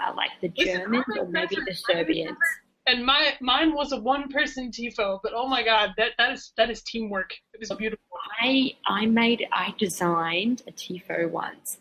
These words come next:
Speaker 1: that was, and I convinced work to donate the fabric. I designed a tifo once that was, like,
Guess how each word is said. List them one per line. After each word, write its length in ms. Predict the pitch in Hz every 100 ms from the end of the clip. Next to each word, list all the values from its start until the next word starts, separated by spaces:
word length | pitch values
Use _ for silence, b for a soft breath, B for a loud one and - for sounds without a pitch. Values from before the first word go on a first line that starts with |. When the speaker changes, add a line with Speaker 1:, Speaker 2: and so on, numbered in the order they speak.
| -
Speaker 1:
that 260 | 185 -
was, 760 | - 180 87 85 82 85 - - _ _ B B
and 80 | 190
I 60 | 196
convinced 460 | 208 185 202 -
work 240 | 175 175 -
to 100 | 190
donate 460 | 180 170 165 -
the 60 | 165
fabric. 420 | - 165 - - _ _
I 260 | - _ -
designed 400 | 185 190 208 202
a 240 | - -
tifo 360 | 196 - 170 165
once 340 | 170 - - 160
that 180 | -
was, 200 | 202 180 -
like, 460 | - - - -